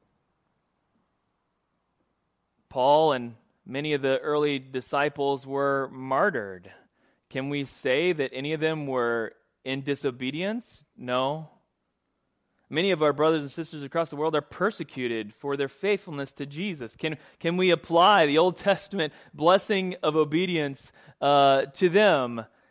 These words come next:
in the temporal way? No, we cannot. In fact, we'd, we'd be pretty prideful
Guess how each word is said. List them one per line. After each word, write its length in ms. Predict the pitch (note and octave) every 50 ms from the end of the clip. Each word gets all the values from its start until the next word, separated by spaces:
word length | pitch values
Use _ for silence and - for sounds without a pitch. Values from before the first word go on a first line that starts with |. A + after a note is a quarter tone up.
| _ _ _ _ _ _ _ _ -
in 80 | D3 D3
the 80 | C#3
temporal 560 | C3+ - - A3+ G3 D#3+ E3+ D#3 C#3+ C#3 C3+ C3+
way? 480 | D#3 E3 D#3 C3+ B2 A#2 A2+ G#2+ A2+ D3
No, 380 | D3+ E3 G3+ G3+ E3+ C3+ B2+
we 100 | B2 B2
cannot. 640 | A#2+ - - D3 C#3+ D3 C#3+ C#3 B2 G#2 E2 _ - - - _ _ _ _ _ _ _ _ _ _ _ _ _ _ _ _ _ _ _ _ _ _ _ _ _ _ _ _ _ _ _ _ _ _ _ _ _ _ _ -
In 100 | B2+ C3
fact, 280 | - C3+ C3 C3 -
we'd, 200 | D3+ C#3 C3 C#3 _ -
we'd 200 | - C#3+ C3+ C#3+
be 300 | C#3+ C#3 C3 C3 C#3 D3+ _ _ _ _ _ _
pretty 280 | - - A3 G#3+ F#3+ F#3
prideful 960 | - - - F3 E3 D#3 D#3 D#3 D3+ C#3 - - C3 B2 A2+ G#2+ G#2 -